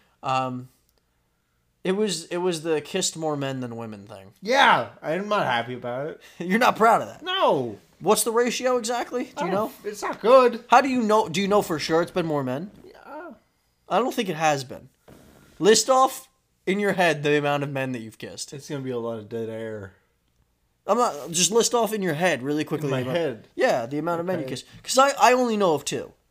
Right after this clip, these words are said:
Speaker 1: men that you've kissed. If, if that's the case, you've kissed more females.
Speaker 2: It's probably pretty even.
Speaker 1: Okay, how many men have you kissed that you know for a fact right now without having to think too much about it? Two.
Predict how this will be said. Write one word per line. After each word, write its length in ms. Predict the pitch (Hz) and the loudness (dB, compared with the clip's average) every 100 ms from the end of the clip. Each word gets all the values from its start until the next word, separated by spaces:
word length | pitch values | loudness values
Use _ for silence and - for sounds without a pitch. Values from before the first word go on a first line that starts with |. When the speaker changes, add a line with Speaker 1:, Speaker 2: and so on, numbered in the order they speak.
| _ _ _ - | _ _ _ -8
Speaker 1:
men 180 | 135 120 | -6 -6
that 80 | |
you've 200 | 110 110 | -8 -12
kissed. 360 | 110 80 - - _ _ _ _ _ _ _ _ _ _ - | -14 -14 -14 -14 _ _ _ _ _ _ _ _ _ _ 0
If, 180 | 196 190 | 0 2
if 220 | 220 220 | 0 4
that's 220 | 247 233 | 4 4
the 60 | 196 | 0
case, 240 | 233 202 | 0 0
you've 140 | 180 - | -2 -4
kissed 340 | - 214 - - _ 135 | 0 0 -2 -14 _ -6
more 220 | 175 185 | -2 -2
females. 480 | 180 185 110 - - | -2 -4 -6 -12 -10
Speaker 2:
It's 140 | 226 - | -10 -6
probably 400 | - 247 202 170 | -2 0 0 -2
pretty 240 | 165 135 | -6 -6
even. 440 | 117 113 107 107 104 _ _ _ _ _ - 220 - - | -8 -10 -10 -14 -18 _ _ _ _ _ -20 -18 -18 0
Speaker 1:
Okay, 420 | 180 180 151 104 - | 2 2 0 -6 -8
how 180 | - 208 | 0 2
many 180 | 226 226 | 2 0
men 140 | 202 | 0
have 80 | 170 | -2
you 80 | 151 | -4
kissed 360 | 143 - - - _ _ _ _ | -8 -10 -14 -20 _ _ _ _
that 120 | 175 | 2
you 160 | 175 196 | 4 4
know 200 | 180 180 | 4 4
for 120 | 185 | 2
a 60 | 160 | 2
fact 240 | 165 156 | 2 2
right 260 | 143 135 131 | 0 -2 -2
now 260 | 127 92 - - | -6 -10 -14 -2
without 180 | 147 143 | 2 2
having 160 | 143 | 0
to 60 | 135 | -4
think 160 | 131 | -6
too 80 | 127 | -6
much 200 | 117 104 | -10 -12
about 200 | - - | -16 -18
it? 80 | - _ _ _ _ _ - | -20 _ _ _ _ _ 2
Two. 360 | 349 415 - | 6 6 2